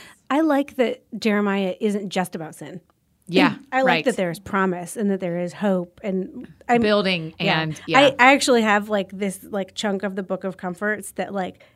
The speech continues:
Speaker 1: if you'll let me,
Speaker 2: Yeah.
Speaker 1: 'cause you know how you let us pray out
Speaker 2: Yeah.
Speaker 1: sometimes at the end. Can we, can we read that verse as
Speaker 2: Oh,
Speaker 1: our, as our out?
Speaker 2: yeah.
Speaker 1: Because
Speaker 2: I
Speaker 1: it's,
Speaker 2: would
Speaker 1: like, the
Speaker 2: love
Speaker 1: most
Speaker 2: for you
Speaker 1: beautiful,
Speaker 2: to.
Speaker 1: like, promising.
Speaker 2: Yeah.
Speaker 1: You can cut
Speaker 2: Don't let
Speaker 1: me
Speaker 2: me
Speaker 1: asking
Speaker 2: forget.
Speaker 1: for
Speaker 2: No,
Speaker 1: that,
Speaker 2: that's
Speaker 1: but
Speaker 2: great.
Speaker 1: yeah.
Speaker 2: One of the things also, uh,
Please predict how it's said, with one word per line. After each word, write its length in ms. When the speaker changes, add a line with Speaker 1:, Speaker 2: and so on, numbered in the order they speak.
Speaker 1:
if 160
you'll 160
let 200
me, 260
Speaker 2:
Yeah. 260
Speaker 1:
'cause 120
you 80
know 60
how 60
you 100
let 140
us 80
pray 260
out 260
Speaker 2:
Yeah. 60
Speaker 1:
sometimes 480
at 120
the 120
end. 320
Can 160
we, 140
can 140
we 80
read 240
that 180
verse 280
as 160
Speaker 2:
Oh, 40
Speaker 1:
our, 180
as 240
our 100
out? 260
Speaker 2:
yeah. 40
Speaker 1:
Because 260
Speaker 2:
I 40
Speaker 1:
it's, 80
Speaker 2:
would 60
Speaker 1:
like, 120
the 80
Speaker 2:
love 120
Speaker 1:
most 220
Speaker 2:
for 60
you 140
Speaker 1:
beautiful, 460
Speaker 2:
to. 20
Speaker 1:
like, 240
promising. 640
Speaker 2:
Yeah. 320
Speaker 1:
You 80
can 340
cut 140
Speaker 2:
Don't 80
let 100
Speaker 1:
me 60
Speaker 2:
me 60
Speaker 1:
asking 120
Speaker 2:
forget. 200
Speaker 1:
for 60
Speaker 2:
No, 60
Speaker 1:
that, 60
Speaker 2:
that's 200
Speaker 1:
but 60
Speaker 2:
great. 180
Speaker 1:
yeah. 180
Speaker 2:
One 220
of 100
the 60
things 280
also, 420
uh, 100